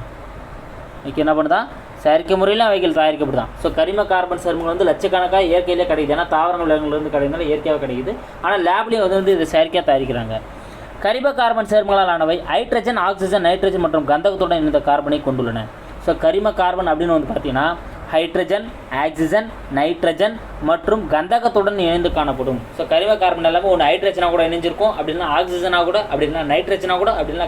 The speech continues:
கந்தகத்தா கூட தான் வந்து அது இணைஞ்சிருக்கும் அப்படின்னு சொல்றாங்க. எனவே கார்பனுடன் இணைந்துள்ள தனிமங்களின் தன்மை மற்றும் அவை இணைந்துள்ள விகிதம் ஆகியவற்றை அடிப்படையாக கொண்டு பல்வேறு கரிம கார்பன் சேர்மங்கள் உள்ளன. அப்போ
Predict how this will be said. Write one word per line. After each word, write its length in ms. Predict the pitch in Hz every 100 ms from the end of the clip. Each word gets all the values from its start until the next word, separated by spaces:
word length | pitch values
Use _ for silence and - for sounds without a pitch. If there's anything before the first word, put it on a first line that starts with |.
| 147
கந்தகத்தா 380 | 147 180 180 151
கூட 60 | 143
தான் 100 | 147 135
வந்து 140 | 135
அது 120 | 151 240 - - -
இணைஞ்சிருக்கும் 420 | 165 170 147 143
அப்படின்னு 240 | 127 139 139
சொல்றாங்க. 320 | 110 107 110 - - - - 165
எனவே 240 | 190 175 196 - - - 180
கார்பனுடன் 520 | 208 262 269 240 226
இணைந்துள்ள 280 | 202 208 202 190 175
தனிமங்களின் 460 | 196 196 185 160
தன்மை 200 | 160 180 170
மற்றும் 220 | 151 160 160 147
அவை 120 | 147
இணைந்துள்ள 280 | 156 202 190 147
விகிதம் 300 | 151 170 190 - 143
ஆகியவற்றை 320 | 156 151 147 139
அடிப்படையாக 420 | 156 160 151 147
கொண்டு 160 | 143 165 - - -
பல்வேறு 320 | 156 175 202 185
கரிம 220 | 160 180 190 170
கார்பன் 320 | 156 151 151
சேர்மங்கள் 380 | 139 135 151 156 135
உள்ளன. 240 | 131 110 110 110 107 - - 151
அப்போ 180 | 165